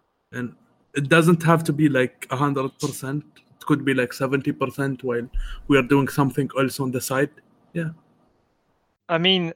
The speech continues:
Speaker 2: um, to go a little bit more in depth about this, uh, we currently have, uh, our guild split up into divisions. Like, we have a whole picture drawn out on our Discord,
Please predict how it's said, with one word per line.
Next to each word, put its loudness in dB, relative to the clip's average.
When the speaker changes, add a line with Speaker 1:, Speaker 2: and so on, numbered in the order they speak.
Speaker 2:
um, 6
to -8
go 4
a 4
little 6
bit 0
more -2
in -6
depth 0
about -8
this, -10
uh, -8
we -6
currently 0
have, 0
uh, -2
our -2
guild 2
split -2
up -8
into -10
divisions. -6
Like, 0
we 0
have 2
a 0
whole 4
picture -4
drawn 2
out -2
on -10
our -4
Discord, -6